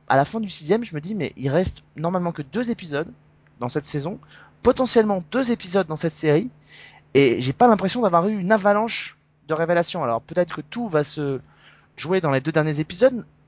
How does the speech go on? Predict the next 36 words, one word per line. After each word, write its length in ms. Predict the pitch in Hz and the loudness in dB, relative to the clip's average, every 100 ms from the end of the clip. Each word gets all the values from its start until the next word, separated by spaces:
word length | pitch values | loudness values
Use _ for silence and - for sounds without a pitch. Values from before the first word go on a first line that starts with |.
| _ _ | _ _
Fabrice 280 | - 156 156 | -6 -4 -2
Gobert 220 | 170 185 | 2 4
a 60 | 147 | 4
toujours 280 | 180 180 170 | 0 -10 -8
dit 120 | 190 | -10
qu'il 200 | - 143 | 2 4
avait 260 | 135 143 135 131 | 4 0 -2 -10
bouclé 320 | 175 - 208 | -12 0 4
la 100 | 185 | 4
boucle 460 | 147 185 190 - - _ _ _ _ | 2 -6 -10 -14 -16 _ _ _ _
en 60 | 131 | -6
fin 160 | - 170 | -2 0
de 40 | |
saison 240 | 165 147 170 | -2 -6 -4
deux, 180 | 269 | -4
donc, 240 | 175 147 147 | -4 -6 -2
euh, 120 | 135 | 0
on 140 | 131 | -2
doit 180 | 131 143 139 | 0 -2 0
normalement 300 | 135 143 175 | -2 -2 -2
savoir 300 | 165 156 139 | 0 0 0
un 40 | |
peu 120 | 135 156 | -2 -6
plus 400 | 220 254 - - | -6 -8 -8 -12
sur, 340 | - 151 135 | -10 -6 0
euh, 160 | 123 110 - - - - | 0 0 -6 -20 -6 -4
l'explosion 360 | 143 147 143 | -4 -4 -8
du 120 | 131 | -8
barrage, 460 | 131 135 180 233 - | 2 4 6 4 0
sur 160 | 160 - | -8 -12
qui 120 | 165 | -2
seraient 220 | - 147 | 0 2
les 80 | 135 | 0
revenants, 540 | 131 135 165 196 233 | -2 -6 -4 -4 -4
sur, 340 | 220 - 151 | -10 -10 -4
euh, 100 | 135 | -2